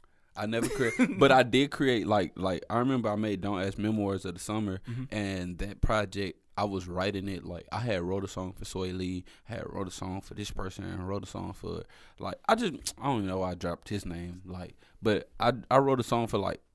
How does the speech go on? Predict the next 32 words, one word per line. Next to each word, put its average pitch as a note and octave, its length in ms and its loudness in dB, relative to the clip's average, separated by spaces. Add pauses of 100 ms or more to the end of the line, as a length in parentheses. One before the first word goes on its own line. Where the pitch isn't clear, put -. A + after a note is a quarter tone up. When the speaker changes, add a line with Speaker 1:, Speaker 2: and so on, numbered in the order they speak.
(120)
Speaker 1:
six, - 400 2
seven G#2+ 380 0
different G#2 260 -2
people, G2+ 420 -4 (200)
Speaker 2:
Mm-hmm. B2+ 320 -10
Speaker 1:
and, F2+ 120 -10
like, F2+ 300 -2 (220)
in, - 200 -8 (100)
like, F#2 220 -12
Ty F#2+ 180 -2
Dolla F#2 240 -4
Sign, D#2+ 300 -14
Sway F2+ 400 -6
Lee, E2 360 -10 (280)
somebody E2+ 480 -6
else, - 260 -12 (680)
Javon E2+ 420 -10
Doe, - 260 -12 (140)
like, - 240 -10 (220)
I G2+ 60 2
was G2+ 160 0
writing F#2+ 220 0
songs F#2 300 -6
for - 120 -8
a F2+ 40 -6
bunch F#2 200 -2
of - 80 -4
people, F#2 400 -2 (280)
and G2+ 180 -2
I G2+ 80 2
was, G#2 200 0
like, F#2 340 -4